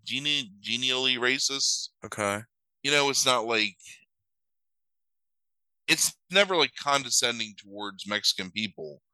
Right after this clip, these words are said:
Speaker 1: It's condescending towards the idiocy of the Americans
Speaker 2: Right. I
Speaker 1: that are
Speaker 2: get it.
Speaker 1: so, you know, there's not as much, like, poop jokes and fart jokes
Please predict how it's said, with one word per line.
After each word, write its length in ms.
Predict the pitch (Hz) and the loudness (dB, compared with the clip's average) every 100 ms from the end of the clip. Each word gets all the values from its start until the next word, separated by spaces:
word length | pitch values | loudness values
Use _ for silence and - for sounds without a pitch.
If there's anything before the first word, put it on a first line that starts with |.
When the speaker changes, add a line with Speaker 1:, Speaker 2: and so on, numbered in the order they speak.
| _ _ - - _ | _ _ -20 -20 _
Speaker 1:
It's 180 | 123 - | 0 2
condescending 600 | - 143 143 - 131 123 | 6 6 6 4 4 2
towards 340 | 113 117 113 - | 0 -2 2 0
the 240 | 104 104 | 2 0
idiocy 640 | 117 110 101 - 98 95 | 4 4 6 4 2 -4
of 160 | 92 95 | -6 -2
the 120 | 107 | 0
Americans 840 | 98 101 104 101 - 95 90 87 - | 0 2 2 0 -2 -6 -4 0 4
Speaker 2:
Right. 380 | 147 82 73 - _ _ _ 107 | 4 2 0 -8 _ _ _ 0
I 60 | |
Speaker 1:
that 100 | 120 | 4
are 80 | 120 | 4
Speaker 2:
get 80 | 85 | 6
it. 20 | |
Speaker 1:
so, 800 | - 123 120 117 113 110 104 95 _ _ _ _ _ _ _ _ _ _ _ _ _ _ _ _ - | 4 6 6 6 2 -2 -6 -12 _ _ _ _ _ _ _ _ _ _ _ _ _ _ _ _ -4
you 80 | 104 | -4
know, 200 | 76 - - - _ _ _ _ _ _ _ _ _ _ _ _ _ _ _ _ _ _ _ _ _ _ _ _ _ _ _ _ - | -4 -14 -20 -20 _ _ _ _ _ _ _ _ _ _ _ _ _ _ _ _ _ _ _ _ _ _ _ _ _ _ _ _ 0
there's 220 | 160 165 | 2 6
not 160 | 175 | 6
as 100 | 156 | 6
much, 200 | 147 131 113 | 2 4 2
like, 120 | 92 - | 0 -4
poop 200 | 123 123 | -4 0
jokes 520 | 123 117 113 - - | 2 2 2 2 2
and 360 | 92 87 87 82 | 0 -10 -14 -8
fart 280 | 104 107 107 | 2 2 2
jokes 480 | 104 104 95 - | -2 -4 -2 -2